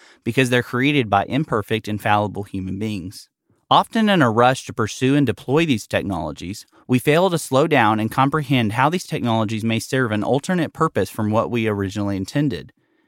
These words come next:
This tendency to rush headlong into innovation without adequate ethical reflection and thoroughness is something that thankfully is being recognized by computer scientists, corporate C E Os, and religious leaders alike.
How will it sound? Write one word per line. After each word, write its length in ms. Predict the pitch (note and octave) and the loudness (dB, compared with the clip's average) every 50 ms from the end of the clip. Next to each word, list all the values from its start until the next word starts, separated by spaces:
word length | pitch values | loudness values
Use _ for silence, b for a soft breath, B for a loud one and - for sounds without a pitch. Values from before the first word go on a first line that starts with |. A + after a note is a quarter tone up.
| _ _ _ _ - | _ _ _ _ 0
This 180 | C3+ D3+ - | 0 0 0
tendency 480 | - - D#3+ D#3+ E3+ E3 D3 - C3 A2+ | 0 0 2 2 2 2 0 0 -2 0
to 120 | F#2+ G#2+ | 0 0
rush 300 | G#2 A#2+ A#2 A2+ - - | 2 2 2 2 0 -2
headlong 440 | - C#3 D3 D#3+ E3+ D3+ C#3 C3 B2+ | -2 -2 0 0 0 0 0 0 0
into 260 | A#2 A#2 G#2+ - A2+ | -2 -2 -4 -4 -4
innovation 580 | F#2+ A2+ A2 G#2 G2 A#2+ C3 B2+ - - G2+ F#2+ | -4 -2 -2 0 0 0 0 -2 -4 -4 -4 -4
without 360 | F#2+ F#2+ - A2+ A#2+ D3 - | -2 0 2 2 2 2 4
adequate 440 | - B2+ B2+ B2 C3 - E3 D3 - | 2 2 2 0 0 -2 -2 0 0
ethical 440 | F#2+ B2 - - C3+ - C3 B2+ A2+ | 0 -2 -2 -4 -8 -6 -6 -4 -4
reflection 720 | A2+ G#2+ - - D#3+ D#3 C#3+ - - G#2 F#2+ F2+ F#2+ A#2+ | -4 -4 -2 0 0 0 -2 -4 -6 -6 -6 -6 -6 -8
and 220 | - - A2+ G#2 - | -6 -4 -4 -2 0
thoroughness 680 | C3 C3+ D3+ D#3+ C#3 G#2+ F#2+ E2+ E2+ - - - - _ b b b b b b | 0 2 2 2 2 0 0 -4 -6 -10 -12 -14 -20 _ b b b b b b
is 120 | b B2+ - | b -2 0
something 340 | - E3+ F3 E3+ F#3+ F3 | 0 0 0 2 2 2
that 120 | D#3 B2 - | 2 2 2
thankfully 460 | - E3+ G3+ G#3+ - - D3 B2 A#2 | 0 0 0 0 0 0 0 2 2
is 100 | A2 G2+ | 0 0
being 220 | - A#2+ A#2+ A#2+ | 0 0 2 2
recognized 500 | A#2 B2 C3 - - C3 A2 G#2 G2+ G2 | 2 2 0 2 0 0 2 2 0 0
by 100 | - G2+ | -2 -4
computer 440 | G2 - A2 G2 - - C3 D3 D#3+ | -4 -4 -6 -6 -2 -2 -2 -2 -2
scientists, 560 | D3+ - D3 B2 B2 A#2 - C#3 B2 A#2+ - | -2 0 0 0 0 0 0 -2 -2 -2 -4
corporate 420 | - - - B2 A#2+ - E3 - - | -6 -4 -4 -4 -2 -2 -4 -4 -4
C 300 | - D#3 C3+ B2 A#2+ G#2+ | -4 -4 -2 0 0 0
E 20 | |
Os, 220 | G#2+ G#2+ G#2+ G#2+ E2+ | 2 0 0 -2 -2
and 120 | G#2 G#2 | -4 -4
religious 460 | G2+ G2 G2 G#2 G#2+ A2 B2+ B2 - | -4 -2 -2 -2 -2 -4 -4 -6 -4
leaders 340 | - F#2+ F#2 F#2 F#2+ F#2+ - | -4 -4 -4 -4 -6 -6 -6
alike. 540 | F#2+ F2+ G2 A2+ A2+ F#2 - - _ _ | -2 0 0 0 0 -2 -6 -12 _ _